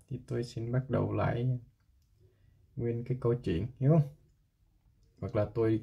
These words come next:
cố gắng tóm tắt lại mọi thứ trong cái video ngày hôm nay, hiểu không? Thì, à, thì chủ yếu là mục đích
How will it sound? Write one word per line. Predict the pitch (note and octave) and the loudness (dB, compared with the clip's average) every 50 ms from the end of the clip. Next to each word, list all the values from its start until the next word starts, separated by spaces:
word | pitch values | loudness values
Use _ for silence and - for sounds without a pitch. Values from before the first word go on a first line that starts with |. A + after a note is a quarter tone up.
| - - | -2 -2
cố | - A#2+ B2 | 2 2 4
gắng | A#2 A#2+ A#2 A#2+ C3 B2+ | 4 4 4 4 4 2
tóm | - B2 B2 C3 C#3 - | 2 2 4 4 4 4
tắt | E3 D#3 - - | 2 2 2 2
lại | G#2+ F#2+ E2+ E2+ G2 | 0 0 2 2 2
mọi | G#2+ G#2+ G2+ F#2+ G2 - | 0 2 2 0 0 0
thứ | - B2+ B2 B2+ B2+ B2+ | 2 4 4 4 4 2
trong | - A2+ A2 A2 | 0 -4 -4 -4
cái | - A#2 A#2 | -4 -4 -2
video | B2 A#2+ A#2 A#2+ A#2 | 0 0 2 2 0
ngày | A2+ G#2+ G2 | 0 0 -2
hôm | F#2+ A2+ A#2 A#2+ | 0 0 2 6
nay, | B2 B2 B2 B2 - - _ _ - | 8 8 8 8 4 -6 _ _ -6
hiểu | A#2+ A#2+ | 2 4
không? | C#3+ D3 C#3+ C#3+ - - - - - _ _ - _ - - - - - - - - - - - - - - | 6 6 6 6 2 -12 -18 -20 -20 _ _ -20 _ -20 -20 -20 -20 -20 -20 -20 -20 -20 -20 -20 -20 -16 -8
Thì, | A#2 A2 A2 A2 A2 | -4 -2 0 0 0
à, | A2 A2+ A2 A2+ - A#2 B2 - - - - | 0 0 0 -2 -2 -4 -8 -10 -14 -20 -16
thì | - A#2 A2 A2 A2 | -8 -6 -4 -4 -2
chủ | - B2 | -2 0
yếu | - A#2+ B2+ C3+ C3 | 2 6 6 8 8
là | B2 A#2 A2+ G#2+ G#2+ G#2+ - - - - - - | 8 6 4 2 2 0 -4 -10 -14 -16 -16 -10
mục | - A2 - - | -10 -10 -4 2
đích | B2+ C#3+ C#3+ | 4 4 4